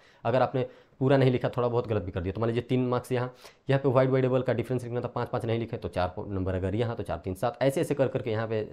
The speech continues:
छः में से चार भी अगर आप एक्सपेक्ट करेंगे तो ऐसे ऐसे करके डायरेक्ट क्वेश्चन जो है वो आपको थर्टी मार्क्स तक लेकर जा सकता था। तो लॉ में जो है इस बार रिलेटिवली आसान था, आप ईजीली पास हो जाएंगे क्योंकि बीसीआर भी है। खैर इसी के साथ ख़त्म करते हैं।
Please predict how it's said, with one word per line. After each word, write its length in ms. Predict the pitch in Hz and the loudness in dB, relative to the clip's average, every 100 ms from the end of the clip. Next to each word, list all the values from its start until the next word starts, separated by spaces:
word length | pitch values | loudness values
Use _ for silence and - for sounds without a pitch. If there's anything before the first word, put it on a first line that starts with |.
| - | -4
छः 140 | 117 | -2
में 100 | 98 | -2
से 140 | 92 110 | -4 -2
चार 240 | 110 127 | 2 2
भी 80 | 131 | 2
अगर 160 | 123 | 0
आप 100 | 120 | -2
एक्सपेक्ट 320 | 117 - 117 - | -4 -8 -8 -4
करेंगे 280 | 113 110 - - - _ | -4 -4 -8 -20 -20 _
तो 100 | - 151 | -2 0
ऐसे 180 | 156 | 2
ऐसे 100 | 165 | 2
करके 180 | 156 143 | 4 4
डायरेक्ट 340 | 127 113 143 - | 6 6 4 4
क्वेश्चन 300 | 127 127 107 | 0 2 2
जो 60 | |
है 60 | 113 | 2
वो 120 | 110 | 2
आपको 200 | 107 - - | 0 -4 -8
थर्टी 260 | 107 101 120 - - - _ | -10 -4 -6 -6 -20 -20 _
मार्क्स 280 | 107 110 - | 0 0 0
तक 120 | 113 | -2
लेकर 280 | 107 98 117 | 0 0 0
जा 200 | 92 95 | -2 -2
सकता 320 | 82 - - | -4 -8 -12
था। 120 | - 92 | -12 -8
तो 120 | 95 | -4
लॉ 260 | 92 131 | 4 6
में 140 | 160 123 | 6 4
जो 80 | 110 | 2
है 60 | 104 | -2
इस 120 | - | -2
बार 120 | 104 | -4
रिलेटिवली 480 | 101 101 104 113 107 - - | -2 -2 -4 -4 -6 -10 -6
आसान 300 | - 156 165 | 4 4 4
था, 240 | 120 117 - _ - | -4 -8 -14 _ -4
आप 160 | 110 | -2
ईजीली 220 | 110 104 | -2 -4
पास 280 | - 87 101 | -4 -4 -4
हो 60 | 95 | -4
जाएंगे 180 | - 87 | -6 -8
क्योंकि 180 | 87 87 | -8 -2
बीसीआर 420 | 120 139 175 147 | 0 6 6 8
भी 120 | 139 | 6
है। 120 | 127 127 - _ _ _ - _ _ _ _ _ _ - | 2 -4 -16 _ _ _ -20 _ _ _ _ _ _ -2
खैर 220 | 123 135 - _ _ _ | 0 0 -6 _ _ _
इसी 180 | - - | -12 -8
के 100 | 110 | -8
साथ 520 | - 113 143 _ _ | -8 -8 -10 _ _
ख़त्म 220 | - 90 85 | -8 -6 -8
करते 300 | 60 - | -10 -16
हैं। 80 | - | -20